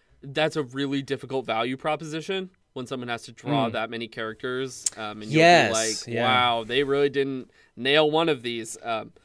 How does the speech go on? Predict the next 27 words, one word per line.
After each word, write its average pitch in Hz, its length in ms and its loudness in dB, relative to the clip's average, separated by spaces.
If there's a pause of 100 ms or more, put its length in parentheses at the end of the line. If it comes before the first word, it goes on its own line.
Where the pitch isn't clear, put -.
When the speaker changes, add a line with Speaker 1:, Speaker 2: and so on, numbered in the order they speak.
(360)
Speaker 1:
<clears throat> - 0 - (500)
look 139 160 -4
at 131 80 -6
the 113 160 -10
incoming 127 600 -6
cover, 131 440 -8
zoom 120 280 -10
in 117 140 -10
on 113 200 -10
Venom. 127 420 -10 (540)
But, 151 440 0
um, 135 460 2 (100)
Speaker 2:
<laughs> - 120 -12
Speaker 1:
I 202 160 10
was 170 180 4
really 160 220 6
blown 127 240 2
away 117 220 0
by 110 120 -4
how 117 300 -2
perfectly 113 520 -8
executed 113 540 -12
this 98 160 -14
is. 101 240 -12
And 131 140 -6
like 139 200 -4
you, 120 120 -8